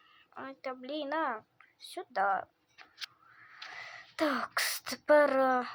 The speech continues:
це от було, тепер це. Угу. Так, мені ще раз, два, три, чотири, п'ять, шість, сім, вісім, дев'ять, десять, одинадцять, дванадцять,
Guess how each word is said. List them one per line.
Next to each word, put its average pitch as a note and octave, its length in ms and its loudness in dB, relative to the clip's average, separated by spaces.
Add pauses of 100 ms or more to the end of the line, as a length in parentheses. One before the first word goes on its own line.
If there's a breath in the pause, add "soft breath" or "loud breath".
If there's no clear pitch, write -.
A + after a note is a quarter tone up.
(160 loud breath)
це - 180 -4
от B3 140 0
було, A#3+ 320 4
тепер A#3+ 560 0
це. D#4 300 -4 (720 loud breath)
Угу. B3 520 -12
Так, B3 300 -6
мені C4+ 300 -4
ще B3 160 -2
раз, A#3 340 6
два, G#3+ 500 6 (240)
три, B3 360 4 (640)
чотири, A#3+ 460 0
п'ять, G3+ 280 0
шість, - 520 -12 (420)
сім, F#3+ 600 -8
вісім, G#3+ 680 -12
дев'ять, G3+ 580 -6 (340)
десять, G#3+ 560 -6 (1000)
одинадцять, G#3+ 580 -2
дванадцять, G#3 880 0